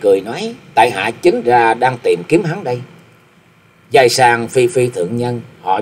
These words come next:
Dương tỏ vẻ nghi ngờ. Chuyện thật là quái lạ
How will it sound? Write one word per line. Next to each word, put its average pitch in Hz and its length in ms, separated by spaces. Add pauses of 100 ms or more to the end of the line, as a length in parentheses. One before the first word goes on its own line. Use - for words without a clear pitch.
Dương 120 380
tỏ 104 240
vẻ 117 160
nghi 117 200
ngờ. 78 320 (560)
Chuyện 135 280
thật 127 200
là 104 260
quái 185 280
lạ 101 180